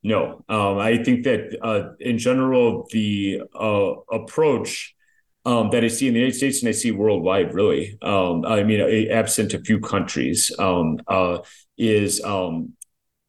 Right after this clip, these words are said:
I think that it's easier to get political wins on newer products because the, the, um, you know, the lobbies are less entrenched. Um, uh, it's easier,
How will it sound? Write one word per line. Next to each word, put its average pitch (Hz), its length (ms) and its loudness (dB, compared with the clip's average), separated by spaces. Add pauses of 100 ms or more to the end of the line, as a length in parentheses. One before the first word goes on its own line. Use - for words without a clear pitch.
(120)
I 120 120 0
think 120 320 0
that 104 360 0
it's - 460 -4
easier 123 880 2 (240)
to 113 100 -4
get 101 480 -4 (140)
political 117 560 0
wins 135 680 -2 (100)
on 104 320 2
newer 110 300 4
products 110 480 0
because 107 540 0
the, 95 520 -2 (140)
the, 95 580 2
um, 90 420 -4
you 107 80 -2
know, 95 80 2
the 98 120 0
lobbies 95 460 -2
are 95 100 2
less 90 280 0
entrenched. 117 720 -2 (380)
Um, 92 480 2
uh, 92 260 2
it's 104 240 0
easier, 98 760 0